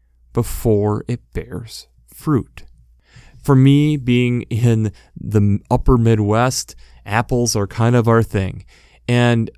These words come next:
I remember distinctly my parents putting in apple trees and how long we had to wait.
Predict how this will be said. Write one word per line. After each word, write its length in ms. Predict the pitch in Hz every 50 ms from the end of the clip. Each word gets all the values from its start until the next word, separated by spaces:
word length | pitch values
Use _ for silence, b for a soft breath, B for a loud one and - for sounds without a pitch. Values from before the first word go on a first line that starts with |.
| _ _
I 220 | - 110 123 131 143
remember 680 | 143 143 135 127 131 135 131 127 127 127 127 127 123
distinctly 680 | 117 123 123 - - - - 147 160 165 - 131 104 98
my 180 | 87 95 101 101
parents 420 | 98 - - 113 113 117 117 113
putting 340 | - - - 117 113 110 110
in 460 | - - 104 104 107 107 107 107 104 b b b b b b
apple 320 | - 104 117 117 - 127 113
trees 480 | - - - 101 98 98 101 95 - - -
and 140 | 110 107
how 240 | 104 - - 127 135
long 840 | 139 143 127 110 104 107 117 127 127 117 104 98 92 101 101 101 -
we 220 | - 107 113 120
had 440 | 117 - 110 98 98 90 85 - _ -
to 120 | - 117
wait. 460 | 113 120 139 143 - - - - -